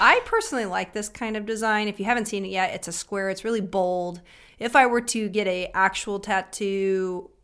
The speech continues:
permanent, this would be the type of tattoo I would get. I know most folks like the more literal things where it's like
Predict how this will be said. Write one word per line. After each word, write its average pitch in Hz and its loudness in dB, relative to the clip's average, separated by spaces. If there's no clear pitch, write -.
permanent, 180 -4
this 196 -4
would 196 -2
be 190 -6
the 190 -8
type - -8
of 247 -4
tattoo 262 -4
I 247 -4
would 247 -8
get. 254 -4
I 214 2
know 214 4
most 208 2
folks 196 2
like 180 0
the 190 -4
more 175 -4
literal 247 -2
things 226 -2
where 180 -2
it's 180 -6
like 175 -4